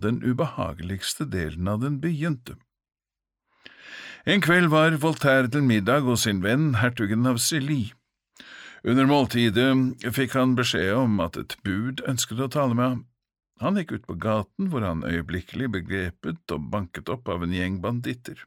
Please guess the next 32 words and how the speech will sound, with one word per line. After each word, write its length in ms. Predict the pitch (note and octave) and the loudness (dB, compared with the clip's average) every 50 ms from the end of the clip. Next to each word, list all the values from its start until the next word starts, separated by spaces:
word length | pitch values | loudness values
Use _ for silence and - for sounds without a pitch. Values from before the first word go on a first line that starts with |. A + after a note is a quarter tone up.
| _ _ _ _ _ - - - - - - - - - | _ _ _ _ _ -20 -20 -18 -16 -16 -18 -12 -6 -2
Rohan, 480 | G#2+ A#2 B2 C3 C#3 D#3+ F#3+ F#3+ F3 D#3+ | 0 4 4 4 4 4 4 2 0 0
som 240 | - - C#3 A#2+ | 0 0 2 2
hadde 200 | A2+ G#2 F#2+ G#2+ | 2 2 0 0
gitt 220 | G2 - G#2 - _ D#3 | 0 -2 -2 -2 _ -2
dem 160 | C#3+ C#3 C#3 C3+ | 0 0 2 2
dette 220 | D3 C3+ - D#3+ | 0 0 2 0
oppdraget, 560 | D3+ C#3+ B2+ - C#3 D3 D3 C#3+ C3+ E3+ E3+ D3+ | 0 0 -2 0 0 2 2 2 2 0 -2 0
satt 280 | - A#2 G#2 G2 - F#2 | 0 -2 -2 -2 -2 -2
i 80 | F#2 | -2
en 100 | G2 G2 F2 | 0 0 0
vogn 380 | F2+ F#2+ G2+ A#2 B2 B2 A#2 A2+ | 0 0 2 2 2 2 2 0
like 240 | A#2+ A2+ A2 - | 0 -2 -2 -2
i 80 | B2+ B2+ | -2 0
nærheten. 600 | A2+ G2+ G2+ F2+ G2 G2+ A2 - _ - A2+ - _ _ _ _ _ _ _ _ _ _ _ _ - - - - - - - - - _ | 0 0 0 0 -2 -4 -4 -4 _ -6 -6 -6 _ _ _ _ _ _ _ _ _ _ _ _ -20 -20 -20 -18 -18 -18 -18 -18 -6 _
Da 80 | - D3 | 0 2
de 120 | D#3 F3+ F#3+ | 2 4 2
verste 360 | F#3+ G3+ E3 - - - F3+ | 4 2 2 0 -2 -2 -2
slagene 480 | D3+ - D3+ A#2+ G#2+ G2+ F2 A2+ C3 C3 | -2 2 2 2 2 2 2 0 -2 -2
falt, 360 | A#2+ - G#2 A#2 A#2+ A#2+ - | 2 2 2 2 2 0 -2
ropte 320 | B2+ B2+ A#2+ - A#2 G#2+ G#2 | -2 -2 -2 -2 -2 0 2
han, 180 | A2+ B2 A#2+ A2 | 2 2 0 0
«Spar 720 | - - - - - _ C#3+ D#3 E3 F3 F3+ F#3 F#3+ F#3 D#3+ D#3+ | 0 0 0 0 0 _ 4 6 6 6 6 6 4 2 0 0
hodet 360 | F#3+ F#3 D#3+ C#3 A#2+ B2+ C3 | 0 0 0 2 4 4 4
hans! 280 | D#3+ G#3 G#3+ F3+ - - - - - - _ _ - - - - _ _ | 4 4 2 0 0 -2 -2 -2 -4 -6 _ _ -20 -20 -20 -20 _ _
Det 200 | B2 C3 C3 B2 | 2 2 4 4
kan 200 | D#3+ D#3+ D#3+ D3+ | 4 4 4 4
fremdeles 580 | C3+ F3 G3 F3 D#3+ D3+ C#3 C3+ D3 D#3+ C3+ - | 2 2 2 4 4 4 4 4 2 0 0 0
brukes 480 | D#3 E3 D#3+ D#3 A#2 - - B2 A#2 - | 2 4 4 4 2 2 -2 -2 0 2
til 120 | D3+ C#3+ | 2 2
å 80 | D#3+ F3+ E3+ | 2 2 2
underholde 360 | D3+ C3+ A#2 B2 B2+ C3 B2+ F#3 | 2 2 4 4 2 2 2 2
folk!» 380 | G#3 G3+ G3 - - - - | 2 2 0 -2 -10 -12 -12